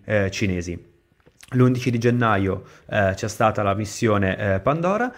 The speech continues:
Eh, volevo solamente segnalarvi, eh, che ci sono stati tre fallimenti, eh, nelle ultimi, diciamo, nell'ultimo mese sostanzialmente. Eh, uno che non che si poteva aspettare, però comunque era un razzo al debutto, che era Landbit Nano, quello che è partito dal,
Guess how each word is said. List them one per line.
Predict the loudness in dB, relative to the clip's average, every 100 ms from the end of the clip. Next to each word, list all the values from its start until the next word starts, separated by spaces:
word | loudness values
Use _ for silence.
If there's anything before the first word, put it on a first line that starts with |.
| -14 -20 -4
Eh, | 0 2
volevo | 2 0 0 0
solamente | 0 0 0 -2
segnalarvi, | 0 2 2 2 0 -4 -4 -2
eh, | 0 0 0 0
che | -2 -2 -2 -2 -4 -6
ci | -6
sono | -4 -4
stati | -4 -4
tre | 0 0
fallimenti, | 2 2 2 0 0 -2 -2 -4
eh, | -4 -2 -2 -2
nelle | -2 -2
ultimi, | -2 -2 -4 -4 -4
diciamo, | -4 -4 -2
nell'ultimo | 0 0 0 0
mese | 0 -2 -4
sostanzialmente. | -6 -4 -4 -2 -2 -2 -2 -4 -6 -10 -20 -6
Eh, | 0 2 2 0 0
uno | 0 0
che | 2 0 -2 -14 -16 -6
non | -4 -2
che | -2
si | -2
poteva | -2 2 2
aspettare, | 2 2 2 2
però | 2 0 0
comunque | 0 0 0 0
era | 0
un | -2 0
razzo | 0 2 0
al | 0
debutto, | -2 -2 -2 -2
che | 0
era | 2 4 2
Landbit | 0 -2 -4 -4
Nano, | 0 0 0 -4 -4
quello | -2 0 2 2
che | 2 2
è |
partito | 2 -2 -2 -2
dal, | 0 2 2 2 0